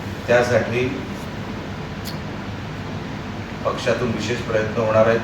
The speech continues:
येणाऱ्या जिल्हा परिषदा, पंचायत समित्या, नगर परिषद, नगर, अ, नगरपंचायत या सगळ्या निवडणुका शिवसेना ताकदीने लढणार आणि या जिल्ह्यामध्ये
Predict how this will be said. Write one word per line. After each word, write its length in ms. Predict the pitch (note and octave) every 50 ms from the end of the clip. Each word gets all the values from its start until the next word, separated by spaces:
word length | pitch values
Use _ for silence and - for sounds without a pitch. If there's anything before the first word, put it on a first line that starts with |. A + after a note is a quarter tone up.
| A#2 - - - - - - - - - - - - - - - - G2 G2 G#2+
येणाऱ्या 280 | G#2+ G#2+ A2 A2+ A#2
जिल्हा 320 | A2+ A2 A2 G#2+ G#2+ A2 A2
परिषदा, 580 | - B2 G#2 G#2 G#2 - - - A2+ A2+ A2+ A2+
पंचायत 480 | A2 - G2+ G2 G2 G2 A2 A2 A2
समित्या, 400 | G#2 G#2+ A2 G#2 A#2 A2+ - - E2+ E2+ - - - - - - - - - - - - -
नगर 240 | G2 G2 G2 A2 A#2 G#2+ -
परिषद, 380 | A2+ G#2+ G#2 G#2 - A#2 A#2 A2+ A2
नगर, 380 | G#2 G#2 G2+ G2+ A2 A2 A2 G#2+ G#2+ G#2+ - G2
अ, 60 | F#2 - G#2 - - - G2+ G2 G2
नगरपंचायत 1900 | - - A2 A2+ A2+ - A2 G#2 G#2 - - B2+ A#2+ - - E2 D#2 D2+ D2 - - - - - - - - - - - - - - - - - - - A#2
या 100 | B2+ C3
सगळ्या 440 | - - - A#2+ A#2 C3+ D3+ D#3
निवडणुका 580 | D3+ D3 C3 B2+ B2 A#2+ A#2+ A2+ - B2 A#2+ B2 B2+ - - - - - - - - - - -
शिवसेना 580 | - - A#2+ A#2 A#2 - - B2 A#2 A#2 B2 B2+ C3 C3 - - - -
ताकदीने 460 | A2+ G#2+ - - - C#3 C#3+ D3+ D#3 C3+
लढणार 300 | A#2 G#2 - G#2+ F#2+ F#2+ F#2+ - - - - - - - - - - - - - - - - - - - - - - - - - - - - - - - - - D3+ D3+ D3+ D3+ D3+ - - - - - - - - - - D3+ D3 - - - - - - - - - - - - - - - - - - - - - - - - - - G#2
आणि 140 | A2 A2+ A#2+
या 140 | B2+ C3 B2+
जिल्ह्यामध्ये 640 | B2 A#2+ A#2 A2+ B2 C#3+ D3 C#3+ - - F#2 G2